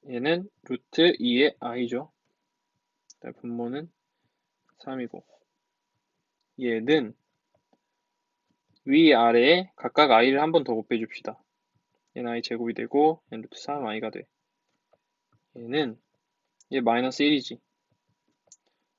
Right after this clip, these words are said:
그러면은 마이너스 루트 이분의 루트 삼의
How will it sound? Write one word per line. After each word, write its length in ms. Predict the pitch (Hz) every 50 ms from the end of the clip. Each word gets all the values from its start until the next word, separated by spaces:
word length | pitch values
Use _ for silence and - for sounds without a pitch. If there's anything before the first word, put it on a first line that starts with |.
| _ _ _
그러면은 600 | - _ 123 120 117 120 139 156 170 175 165 -
마이너스 540 | 117 120 117 117 117 117 117 120 - - 151
루트 540 | 156 165 156 127 123 117 - _ - - 127
이분의 680 | 120 113 113 113 110 120 123 120 123 135 151 156 156
루트 320 | 139 123 - _ - 131
삼의 500 | 123 - 143 139 143 151 160 170 180 180